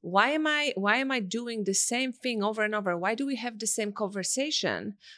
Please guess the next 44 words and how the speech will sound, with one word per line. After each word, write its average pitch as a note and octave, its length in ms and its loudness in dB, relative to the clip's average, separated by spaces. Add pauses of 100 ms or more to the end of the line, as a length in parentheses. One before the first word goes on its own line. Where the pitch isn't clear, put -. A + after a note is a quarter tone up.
(120)
or - 100 2
similar C4+ 360 2
conversations? G3 1040 0 (300)
And G3+ 220 2 (260)
it's F#3+ 200 -2
the G#3+ 80 2
same D#4 420 4
issue G#3 640 2 (100)
or G3+ 120 -4
it's G3 100 -4
the G3+ 60 -4 (120)
same A3+ 140 -2
challenge. G#3 560 2 (360)
Even F4 220 2
in, D#4 140 2 (100)
in A#3+ 60 2
my A3 140 4
dating, G#3 400 4
why G3+ 180 4
am E4+ 160 2
I D4+ 240 2 (200)
dating B3 340 2
the G3+ 100 4
same A3+ 300 0
type A3 240 0
of G3 100 -2
a F3+ 60 0
person A#3+ 420 0
with F#3 140 -2
a F#3 40 -2
different F3 320 -6
face?" - 500 0 (840)
It's G#3 200 0
very D4 380 4
hard C4+ 320 2
to B3+ 80 -4
see - 300 -2
that - 340 2
because G#3 320 2
we A#3+ 140 0
are C4 100 6
just, A#3+ 480 0
you C4+ 160 -2
know, C4+ 320 4